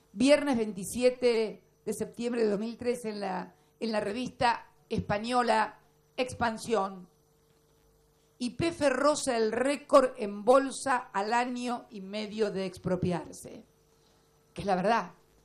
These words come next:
raro que una empresa, eh, haya alzado los valores en bolsa si realmente está dando pérdidas y le está yendo tan mal, o haya podido salir después de más de una década al mercado y haber conseguido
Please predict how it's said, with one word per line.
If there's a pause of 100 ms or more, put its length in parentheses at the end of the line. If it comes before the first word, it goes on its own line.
raro
que
una
empresa, (600)
eh,
haya
alzado
los
valores
en
bolsa (240)
si
realmente
está
dando
pérdidas
y
le
está
yendo
tan
mal, (320)
o
haya
podido
salir
después (260)
de
más
de
una
década
al
mercado
y
haber
conseguido